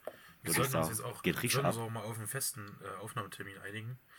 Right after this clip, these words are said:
Speaker 1: damit ich mir das irgendwie mal einplanen kann, damit es in meinem Plan fest verankert ist.
Speaker 2: Ja, das, äh, ja.
Speaker 1: Wie jetzt? Ja, ja.
Speaker 2: Bin ich, bin ich auch der
Speaker 1: Ja,
Speaker 2: Meinung.
Speaker 1: siehste.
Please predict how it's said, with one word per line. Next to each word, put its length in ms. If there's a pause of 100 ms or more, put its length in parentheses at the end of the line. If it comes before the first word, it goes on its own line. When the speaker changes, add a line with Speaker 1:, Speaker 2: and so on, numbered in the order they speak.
(200)
Speaker 1:
damit 240
ich 140
mir 100
das 140
irgendwie 220
mal 120
einplanen 460
kann, 220
damit 180
es 80
in 80
meinem 100
Plan 300
fest 240
verankert 380
ist. 180 (1400)
Speaker 2:
Ja, 180
das, 460
äh, 500 (160)
ja. 160 (120)
Speaker 1:
Wie 180
jetzt? 340
Ja, 180
ja. 680 (1300)
Speaker 2:
Bin 120
ich, 220
bin 120
ich 100
auch 100
der 120
Speaker 1:
Ja, 60
Speaker 2:
Meinung. 180
Speaker 1:
siehste. 260